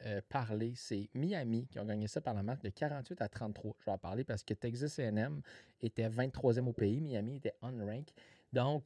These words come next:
Miami, ça leur fait deux victoires depuis le début de la saison. Après leur victoire contre Miami Ho, on se disait, « Bon, ok, trente-huit à trois, ça va être un, ça va être une, une, une game facile. » Mais là, quarante-huit à trente-trois contre Texas A and M. Euh, premièrement, c'est un upset,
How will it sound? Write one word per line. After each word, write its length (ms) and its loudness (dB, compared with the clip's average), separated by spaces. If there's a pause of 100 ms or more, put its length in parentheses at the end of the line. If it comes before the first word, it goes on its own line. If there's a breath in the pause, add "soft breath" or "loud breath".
Miami, 320 2
ça 140 -2
leur 160 4
fait 100 0
deux 280 4
victoires 340 0
depuis 240 0
le 60 -2
début 160 0
de 60 0
la 120 2
saison. 440 -2 (280)
Après 240 0
leur 140 2
victoire 420 0
contre 320 -2
Miami 480 2 (120)
Ho, 240 12 (100)
on 160 2
se 80 -2
disait, « 380 4
Bon, 220 6
ok, 220 0
trente-huit 340 -2
à 80 6
trois, 220 0
ça 140 2
va 100 0
être 100 0
un, 320 0
ça 140 -4
va 80 0
être 100 -4
une, 260 0 (100)
une, 200 -4
une 260 -4
game 200 2
facile. » 400 2 (360 soft breath)
Mais 100 -2
là, 280 8
quarante-huit 420 0
à 80 -2
trente-trois 640 -4
contre 340 -2
Texas 360 -2
A 40 2
and 100 0
M. 200 2 (1200 soft breath)
Euh, 540 0 (160)
premièrement, 320 2
c'est 100 0
un 120 4
upset, 240 6